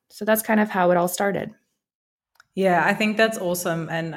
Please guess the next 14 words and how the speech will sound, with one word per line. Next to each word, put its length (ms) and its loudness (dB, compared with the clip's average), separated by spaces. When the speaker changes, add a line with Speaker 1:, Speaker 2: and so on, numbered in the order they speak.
Speaker 2:
I 60 -6
guess 260 -4
the 100 -8
mentality 640 -2
or 60 -2
the 140 0
approach 500 -2
of 160 -2
turning 440 0
to 680 0
when 240 2
we 160 4
were 100 4
younger, 640 0